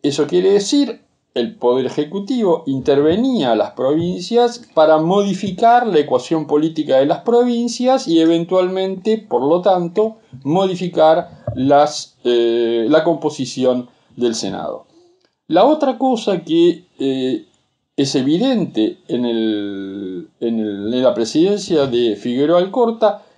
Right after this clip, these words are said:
es el modo en el que el presidente constituyó los distintos gabinetes. En los gabinetes le dio lugar a todas las facciones, y que no eran pocas,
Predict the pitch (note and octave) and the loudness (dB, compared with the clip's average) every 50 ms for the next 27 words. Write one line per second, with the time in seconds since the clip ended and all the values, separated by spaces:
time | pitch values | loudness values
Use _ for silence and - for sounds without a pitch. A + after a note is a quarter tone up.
0 | _ - G3+ A#3 B3 A3 - - - - D3+ E3 E3+ F3+ G3+ A3+ A#3+ B3+ A#3+ A3 | _ -4 -2 -2 -2 -2 -4 -8 -6 -4 -2 0 0 0 0 0 0 2 2 2
1 | F#3+ D#3 B2+ A2 A2 G#2+ G2+ - - - C3+ C3+ B2+ B2+ C3 B2+ B2+ B2 B2 - | 2 2 2 2 2 2 2 0 -4 -6 -6 -6 -4 -4 -4 -4 -4 -6 -8 -12
2 | - - - D3 D3 D3+ D3 D3 D3+ D3 C3+ C#3 - D3 C#3 - - E3+ F3 F#3+ | -12 -6 -2 -2 0 0 0 -2 -4 -4 -4 -4 -6 -6 -6 -6 -6 -4 0 0
3 | G#3+ A3+ A3 G#3+ - G#3+ - - D#3 D3+ D3+ C#3+ - - - D3+ C#3+ - - E3 | 2 2 0 0 -2 -4 -2 0 0 0 0 -2 -6 -10 -12 -14 -12 -8 -6 -6
4 | D#3+ D#3 - A3 A3+ A3 A3 G#3 F#3+ D#3 C#3+ D3 C#3+ - - _ - G3+ G3+ F#3+ | -6 -4 0 2 2 4 4 2 2 -2 -4 -6 -10 -14 -12 _ -6 -6 -4 -2
5 | G3 F3+ D#3 D#3 C#3+ B2+ B2 A#2+ G#2+ G2+ F2+ D2+ - - - - - - _ _ | -2 -2 0 2 2 2 2 0 -2 -4 -6 -10 -12 -16 -20 -20 -20 -20 _ _
6 | - D#3+ D3 - _ _ _ _ _ _ _ _ _ _ _ F#3 A3 A#3+ B3+ B3+ | -20 -20 -20 -20 _ _ _ _ _ _ _ _ _ _ _ 2 2 4 2 2
7 | B3 A3 G#3+ A3+ A3+ A3 A3+ B3 C4 C4 A#3+ G#3+ G3+ - G#3 G#3 G#3+ A3 - - | 0 0 0 0 0 2 2 0 0 0 -2 -2 -4 -6 -8 -8 -8 -10 -14 -18
8 | - - _ _ _ _ _ _ - C#3+ C#3+ D3+ D3+ D3 E3 F3+ A#3 A#3+ B3 A3 | -20 -20 _ _ _ _ _ _ -6 0 2 2 2 2 0 2 2 2 2 2
9 | G3+ G3 G#3 A3+ A3 G#3+ G#3+ A3+ A3 A3+ - - - - - - C#4+ C4+ C4+ B3+ | 0 0 2 4 4 6 6 4 4 2 0 -2 -2 -2 -2 0 2 2 4 4
10 | A#3 G#3 F#3+ F3 - - - - D#3+ D#3 - - - A#3+ A#3+ B3+ A#3+ G#3 D3 A#2+ | 2 2 0 -2 -4 -6 -2 -2 -2 -2 -2 -6 -8 -6 -2 0 2 2 2 0
11 | G#2+ F#2+ F#2 F#2 F#2 - - - - _ _ _ _ _ _ _ _ _ _ _ | -2 -6 -8 -10 -12 -16 -18 -18 -20 _ _ _ _ _ _ _ _ _ _ _
12 | _ _ - C#3+ C#3 - A#2 G#2+ G#2+ A2+ A2+ A#2+ B2+ C3 C3 C3+ C#3+ C#3 A#2+ A2+ | _ _ -10 -10 -4 -2 -2 0 0 0 -2 0 0 0 2 2 2 2 2 0
13 | A2 - - G3 - - - B2 D3 E3+ - - - | -2 -2 -2 -2 -2 0 0 0 0 0 -2 -10 -20